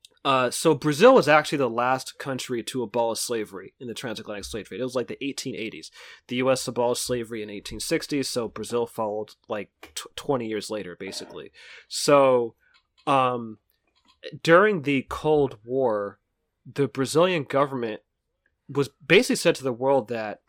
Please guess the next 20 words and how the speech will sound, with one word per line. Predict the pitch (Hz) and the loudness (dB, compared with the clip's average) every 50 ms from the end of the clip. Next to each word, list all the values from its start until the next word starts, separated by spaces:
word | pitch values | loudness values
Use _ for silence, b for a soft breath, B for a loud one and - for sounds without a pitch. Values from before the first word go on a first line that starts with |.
| - - _ _ _ _ _ _ | -20 -20 _ _ _ _ _ _
"Hey, | - 180 190 180 151 135 | 4 6 8 8 8 6
we're | 120 117 135 160 175 | 6 4 4 4 4
Brazil, | - 156 143 123 - 143 143 131 | 4 2 0 2 2 2 4 2
and | 123 117 | 2 2
we're | 131 147 151 | 2 4 4
a | 135 | 4
racial | 120 123 127 135 - 139 | 2 2 0 -2 -2 -4
democracy. | 113 120 113 113 117 135 131 - 120 - - 110 101 95 | -6 -4 -4 -2 -2 -4 -4 -6 -8 -8 -8 -8 -8 -6
We're | 107 131 135 | -2 -2 0
not | 135 139 156 113 123 | 0 0 0 -2 0
like | 131 123 117 - | -2 -2 -2 -4
America | 107 110 117 120 123 120 - - 120 | -6 -4 -4 -4 -4 -4 -4 -6 -10
and | 107 101 - | -10 -8 -6
South | - 117 110 107 - | -4 -4 -4 -4 -6
Africa," | 113 110 110 107 - 113 - - - - - _ _ _ _ _ - | -6 -6 -6 -6 -8 -12 -14 -14 -16 -18 -18 _ _ _ _ _ -6
which | 131 131 - | -4 -2 0
at | 139 127 | 0 0
the | 120 | -2
time | - - - 160 156 143 123 | -2 -2 0 2 2 2 0
had | 120 127 135 127 123 117 113 113 | -2 -2 -2 0 0 -2 -4 -8